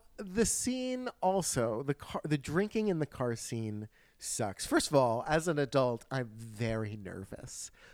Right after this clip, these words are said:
the whole time. Um, but you have this parody of a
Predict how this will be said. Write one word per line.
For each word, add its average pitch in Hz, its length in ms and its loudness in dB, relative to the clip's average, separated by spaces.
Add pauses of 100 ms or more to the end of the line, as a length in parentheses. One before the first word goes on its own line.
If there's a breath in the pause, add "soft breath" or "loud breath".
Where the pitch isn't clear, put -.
(140)
the 117 100 2
whole 113 400 0
time. 101 560 -8 (440 loud breath)
Um, 131 360 6 (120)
but 175 220 8
you 190 120 4
have 214 260 0
this - 440 4 (480 soft breath)
parody 220 600 4
of 143 180 6
a 123 220 4